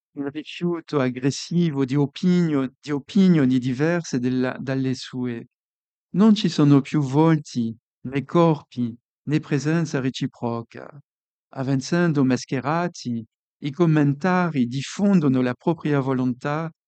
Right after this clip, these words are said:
di distruggere l'altro, sforzandosi di destabilizzarlo, tanto più che ormai, nel contesto di una società dello spettacolo in cui è difficile difendersi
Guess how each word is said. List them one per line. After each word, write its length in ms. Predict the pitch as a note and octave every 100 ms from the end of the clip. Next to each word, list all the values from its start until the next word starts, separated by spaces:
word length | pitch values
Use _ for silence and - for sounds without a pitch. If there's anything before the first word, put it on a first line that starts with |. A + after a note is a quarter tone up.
| _
di 160 | D3 C#3+
distruggere 800 | D3+ D3 - A3+ G3+ C#3+ C3 B2
l'altro, 640 | B2+ D3+ D#3+ - - A#2+ - _ _
sforzandosi 1000 | - D3 - F3+ F3+ D3 B2 - - A#2+ - _ _
di 180 | - B2
destabilizzarlo, 1300 | C3 E3 - D#3+ C3+ C3+ B2 B2 D#3 E3 D3 A#2 A2+ - _ _ _ _ _ _ _ _ _
tanto 320 | - E3 D#3+
più 280 | C#3+ - D#3+
che 140 | D3 C3+
ormai, 640 | B2 B2+ B2+ C#3+ D#3 D3+ _ _ _
nel 180 | A#2+ B2
contesto 560 | C#3 B2 D#3+ D#3+ - C3+
di 120 | A#2+
una 180 | B2 B2
società 760 | - D3 C#3+ A#2+ - A#2 A#2
dello 360 | A#2 B2 B2+ B2
spettacolo 880 | - A#2+ - D3+ D3 - A2+ A2+ A2 _ _ _
in 140 | A2+ B2
cui 240 | - E3+
è 100 | C#3
difficile 960 | B2+ C#3 C#3+ - F#3+ F3+ - A#2+ A2+ B2 _ _ _
difendersi 1080 | C3+ D#3+ - B2+ B2 D3 D#3+ C#3+ - A2+